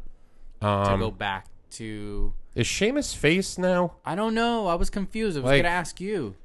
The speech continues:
Speaker 1: I think he's turning, which is fine. Good for Sheamus.
Speaker 2: I,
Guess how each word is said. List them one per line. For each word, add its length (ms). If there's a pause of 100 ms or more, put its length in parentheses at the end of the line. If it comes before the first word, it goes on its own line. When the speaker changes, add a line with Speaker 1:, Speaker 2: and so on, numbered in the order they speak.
(200)
Speaker 1:
I 120
think 240
he's 120
turning, 460 (120)
which 200
is 100
fine. 360
Good 180
for 120
Sheamus. 420
Speaker 2:
I, 140